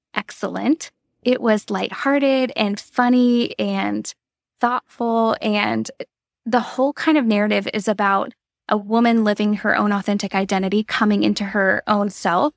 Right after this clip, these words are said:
like, through her, you know, childhood all the way up through the end of her life. And also the power of female friendship.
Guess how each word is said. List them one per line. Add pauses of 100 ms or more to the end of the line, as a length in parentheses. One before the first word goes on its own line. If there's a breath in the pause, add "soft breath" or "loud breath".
like,
through
her, (520)
you
know,
childhood
all
the
way
up
through
the
end
of
her
life.
And
also
the
power
of
female
friendship.